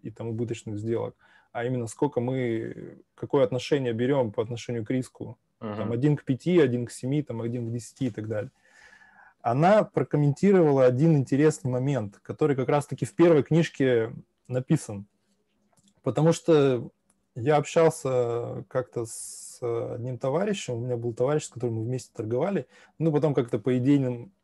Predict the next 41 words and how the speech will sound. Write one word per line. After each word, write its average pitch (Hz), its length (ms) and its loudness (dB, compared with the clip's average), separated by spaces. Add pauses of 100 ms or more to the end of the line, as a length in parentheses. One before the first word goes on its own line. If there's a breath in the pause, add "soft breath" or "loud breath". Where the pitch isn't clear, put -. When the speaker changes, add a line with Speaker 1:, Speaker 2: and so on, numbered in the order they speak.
(560)
Speaker 1:
по 139 160 6
идейным 175 360 8
соображениям 160 840 6
мы, 127 520 -2 (420 loud breath)
скажем 117 360 -6
так, - 280 -4
<laughs> - 40 -6
наши 127 280 -2
пути 139 240 -2
дорожки 131 420 0
разошлись. 117 560 -2 (680 loud breath)
Вот, 113 400 -4
потому 117 200 -4
что 120 340 2
он 135 140 4
ка-, 165 180 -4
он-то 185 280 4
как 156 160 0
раз, 151 400 2
э, 120 180 2
понял 160 320 4
все 131 200 -2
буквально 131 480 4
из 110 160 -8
этой 117 180 -10
книги, 156 300 -2 (180)
из 117 140 -12
первого 120 360 -4
торгового 120 400 0
хаоса. 123 500 -4 (340 loud breath)
И 135 60 4
он 165 140 8
открывал, 165 640 6 (140)
там, 165 320 4 (200)
там 170 160 6
сказано 147 480 6
про 139 120 2
что? 123 320 4
Что - 220 -4
нужно 160 360 4
волну 185 500 4